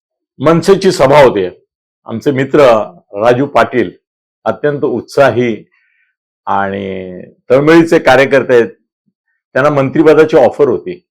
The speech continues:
उद्धव ठाकरे यांच्याकडून की तुम्ही मनसे सोडा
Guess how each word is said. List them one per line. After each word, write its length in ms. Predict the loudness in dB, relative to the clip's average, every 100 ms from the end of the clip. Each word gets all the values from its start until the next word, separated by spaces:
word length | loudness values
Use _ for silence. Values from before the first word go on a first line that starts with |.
| _ _ _ _ _ -12
उद्धव 260 | -8 -4 -4
ठाकरे 340 | -4 -2 -2
यांच्याकडून 580 | -2 -6 -8 -8 -12 -16
की 220 | -18 -12
तुम्ही 160 | -8 -6
मनसे 400 | -4 -6 -4 -4
सोडा 440 | 0 2 2 0